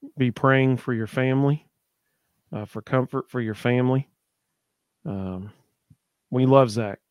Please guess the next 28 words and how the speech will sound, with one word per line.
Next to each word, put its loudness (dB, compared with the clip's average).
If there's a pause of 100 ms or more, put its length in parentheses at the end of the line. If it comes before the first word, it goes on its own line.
(320)
He, 2
he 0
is -2
a -8
tremendous 2
guy. -4
We -2
love 0
him. -14 (1040)
And 0
that 4
is -2 (100)
absolutely -2
devastating. -4 (1300)
Uh, -8
I'm -4
so 4
sorry 4
for -8
your -6
family. 0 (1500)
Uh, -10
we -2
will 2
be, -4
certainly 4
be 2
praying 2